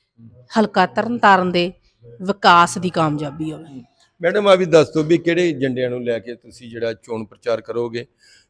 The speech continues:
Speaker 2: ਜਾਂ ਕਰ ਰਹੇ ਹੋ ਜਾਂ ਕਿਸ ਤਰ੍ਹਾਂ ਆਪਣੀਆਂ, ਅ, ਵੋਟਾਂ ਲਓਗੇ ਲੋਕਾਂ ਦੇ ਕੋਲੋਂ?
Speaker 1: ਦੇਖੋ ਜੀ, ਮੈਂ, ਅ, ਕੋਈ ਵਾਅਦਾ ਨਹੀਂ ਕਰਦੀ, ਨਾ ਹੀ ਕੋਈ ਝੂਠ ਬੋਲਦੀ ਹਾਂ, ਕਿਉਂਕਿ ਮੈਂ ਹਮੇਸ਼ਾ ਸੱਚ ਦੇ ਨਾਲ ਖੜੀ ਹਾਂ, ਅੱਜ ਵੀ ਸੱਚ ਦੇ ਨਾਲ ਖੜੀ ਹਾਂ, ਤਾਂ ਸੱਚ ਦੀ ਲੜਾਈ ਲੜ ਰਹੀ ਹਾਂ। ਮੈਂ ਸਾਰਿਆਂ ਨੂੰ,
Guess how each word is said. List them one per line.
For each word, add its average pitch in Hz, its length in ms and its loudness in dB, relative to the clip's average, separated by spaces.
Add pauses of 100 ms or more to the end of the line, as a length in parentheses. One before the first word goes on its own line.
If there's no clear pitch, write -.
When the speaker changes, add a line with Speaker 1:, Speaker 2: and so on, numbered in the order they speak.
(100)
Speaker 2:
ਜਾਂ 127 140 6
ਕਰ 123 260 4
ਰਹੇ 127 240 4
ਹੋ 131 200 0
ਜਾਂ 123 260 -2
ਕਿਸ - 340 -12
ਤਰ੍ਹਾਂ 135 280 0
ਆਪਣੀਆਂ, 120 440 -4
ਅ, - 520 -10
ਵੋਟਾਂ 110 420 -2
ਲਓਗੇ 101 220 -4
ਲੋਕਾਂ 98 260 -6
ਦੇ 95 100 -6
ਕੋਲੋਂ? 90 200 -20 (680)
Speaker 1:
ਦੇਖੋ 220 320 -2
ਜੀ, 220 120 0
ਮੈਂ, 202 580 4
ਅ, 180 480 0
ਕੋਈ 214 240 2
ਵਾਅਦਾ 196 300 2
ਨਹੀਂ 247 160 2
ਕਰਦੀ, 214 340 0
ਨਾ 214 160 -2
ਹੀ 202 60 -4
ਕੋਈ 214 220 0
ਝੂਠ 208 240 -4
ਬੋਲਦੀ 175 420 -2
ਹਾਂ, 202 60 -6
ਕਿਉਂਕਿ 208 220 -10
ਮੈਂ 214 200 -6
ਹਮੇਸ਼ਾ 214 420 0
ਸੱਚ 202 320 -6
ਦੇ 190 140 -6
ਨਾਲ 190 220 -2
ਖੜੀ 190 300 -4
ਹਾਂ, 208 80 -6
ਅੱਜ 190 160 -8
ਵੀ 220 200 -4 (400)
ਸੱਚ 233 380 0
ਦੇ 240 140 2
ਨਾਲ 220 220 0
ਖੜੀ 214 300 0
ਹਾਂ, 220 80 0
ਤਾਂ 226 100 -2
ਸੱਚ 269 340 0
ਦੀ 269 160 2
ਲੜਾਈ 208 300 2
ਲੜ 180 60 -4
ਰਹੀ 170 300 -2
ਹਾਂ। 208 100 -2
ਮੈਂ 240 120 -4
ਸਾਰਿਆਂ 214 440 2
ਨੂੰ, 226 200 -2